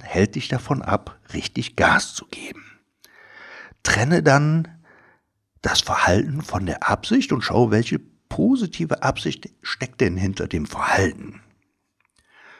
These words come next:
Und dann guck mal, mit welchem Verhalten kannst du diese positive Absicht trotzdem erfüllen, ohne dass sie dich abhält, das zu tun, was du eigentlich tun möchtest,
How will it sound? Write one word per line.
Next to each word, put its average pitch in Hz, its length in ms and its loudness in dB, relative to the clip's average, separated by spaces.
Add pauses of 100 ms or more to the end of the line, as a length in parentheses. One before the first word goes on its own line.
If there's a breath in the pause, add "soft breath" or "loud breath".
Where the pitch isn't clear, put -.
(580 soft breath)
Und - 140 -4
dann - 120 -4
guck - 200 2
mal, 151 380 6 (580)
mit 90 320 -4
welchem 113 400 0
Verhalten 143 800 2 (840)
kannst - 380 -2
du 135 80 2
diese 117 240 -2
positive 120 720 -4
Absicht - 640 -4 (1300 soft breath)
trotzdem - 880 2
erfüllen, 117 1040 0
ohne 104 320 4
dass 92 180 0
sie - 80 -6
dich - 260 -6
abhält, - 460 0
das 76 160 0
zu 87 120 -6
tun, 92 220 -2
was 87 140 -2
du - 100 -6
eigentlich 80 280 -6
tun 196 200 0
möchtest, - 520 -12